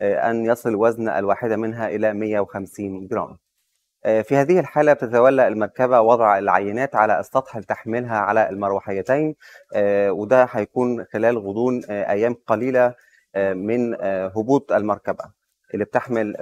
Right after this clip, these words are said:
ذراع آلية زي ما، آه، قلنا لحضراتكم، ويمكن الموضوع يمتد، آه، هتكون الذراع ديت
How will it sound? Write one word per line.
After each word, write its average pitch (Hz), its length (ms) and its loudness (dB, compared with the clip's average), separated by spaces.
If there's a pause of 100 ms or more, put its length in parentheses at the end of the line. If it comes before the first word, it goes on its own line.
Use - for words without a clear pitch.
(180)
ذراع 107 340 6
آلية 113 240 2
زي 110 220 -4
ما، 101 400 -2
آه، 95 40 -2
قلنا 110 240 -2
لحضراتكم، 120 680 0
ويمكن 131 500 -2
الموضوع 104 440 -2
يمتد، 110 400 -2 (480)
آه، 92 280 0
هتكون 123 340 -4
الذراع 104 580 0
ديت 117 260 0